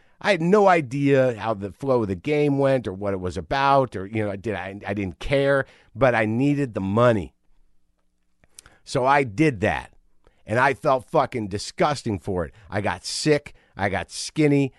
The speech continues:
I got, you know, I felt like I'd compromised everything that I'd worked for, and I made seventy-five grand. I got out of the hole.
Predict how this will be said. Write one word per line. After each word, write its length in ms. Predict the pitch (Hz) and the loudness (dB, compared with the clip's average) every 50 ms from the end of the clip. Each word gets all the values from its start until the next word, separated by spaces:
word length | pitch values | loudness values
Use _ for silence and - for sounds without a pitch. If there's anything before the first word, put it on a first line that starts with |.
| _ _ _ _ | _ _ _ _
I 100 | - 101 | -4 -2
got, 300 | 104 117 110 107 107 - | 0 0 0 0 -2 -4
you 100 | 113 110 | -6 -4
know, 60 | 101 | -4
I 60 | 101 101 | -4 -6
felt 220 | - - 143 135 | -2 -2 0 0
like 160 | 123 117 95 | 0 -2 -2
I'd 200 | 110 98 95 - | -2 -6 -6 -6
compromised 640 | - 131 127 123 117 131 120 113 104 104 101 - - | -6 -6 -6 -4 -6 -6 -4 -2 -2 -2 -4 -6 -8
everything 560 | - - 175 165 139 135 123 - - 117 101 | -6 -4 -2 -2 0 -2 -2 0 -2 -2 0
that 140 | 101 98 95 | 0 -2 -2
I'd 160 | 90 92 90 | -2 -4 -6
worked 320 | 95 110 117 135 131 - - | -6 -2 0 0 0 -2 -6
for, 480 | - - 139 127 123 120 117 117 101 _ _ _ _ _ _ _ _ _ _ _ | -8 -4 -2 0 2 2 2 0 -2 _ _ _ _ _ _ _ _ _ _ _
and 200 | - 165 180 175 160 | 0 0 0 0 2
I 120 | 147 156 | 0 0
made 260 | 160 170 170 170 143 | 0 2 0 -2 -2
seventy-five 640 | - 170 160 151 147 143 131 - 151 143 135 127 104 | 0 0 0 0 0 -4 -4 -2 -2 -2 0 -2 -2
grand. 440 | 95 120 120 117 120 120 120 120 - | 0 0 2 2 2 0 0 -2 -4
I 100 | - 107 | -6 -6
got 200 | 98 110 123 127 | -2 0 0 2
out 140 | 135 139 135 | 4 2 2
of 40 | 120 | 2
the 120 | 120 113 | 0 -2
hole. 440 | 107 120 123 123 120 117 113 101 - | 0 2 4 4 4 4 0 -2 -6